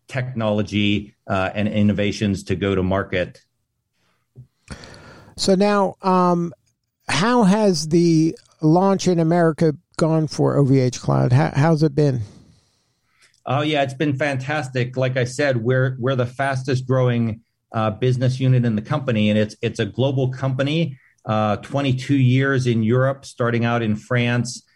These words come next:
Speaker 1: and then expanding, uh, you know, throughout France into Germany, uh, United Kingdom, Spain, Italy, et cetera. They're, they're a household name. O V H Cloud is a household name in France and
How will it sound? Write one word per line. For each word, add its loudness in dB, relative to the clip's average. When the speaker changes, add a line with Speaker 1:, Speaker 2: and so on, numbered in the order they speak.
Speaker 1:
and 2
then 2
expanding, 0
uh, 0
you -2
know, -2
throughout -2
France -2
into 0
Germany, -2
uh, -2
United 0
Kingdom, 0
Spain, -2
Italy, 0
et -4
cetera. -2
They're, -2
they're -2
a -2
household -4
name. 2
O -4
V 0
H -2
Cloud -2
is -4
a -2
household -2
name 0
in -2
France -4
and -2